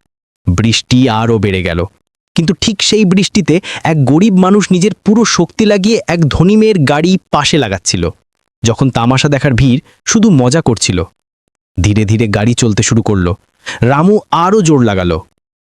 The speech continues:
অবশেষে গাড়িটি রাস্তার কিনারে নিরাপদ জায়গায় লেগে গেল।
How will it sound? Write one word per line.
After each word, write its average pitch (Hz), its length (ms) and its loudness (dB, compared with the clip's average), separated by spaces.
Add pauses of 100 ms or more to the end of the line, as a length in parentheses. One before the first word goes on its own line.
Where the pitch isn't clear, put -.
(400)
অবশেষে 120 440 0
গাড়িটি 120 460 0 (220)
রাস্তার 113 360 -2
কিনারে 143 420 2
নিরাপদ 131 500 2
জায়গায় 120 320 0
লেগে 104 260 0
গেল। 85 240 -4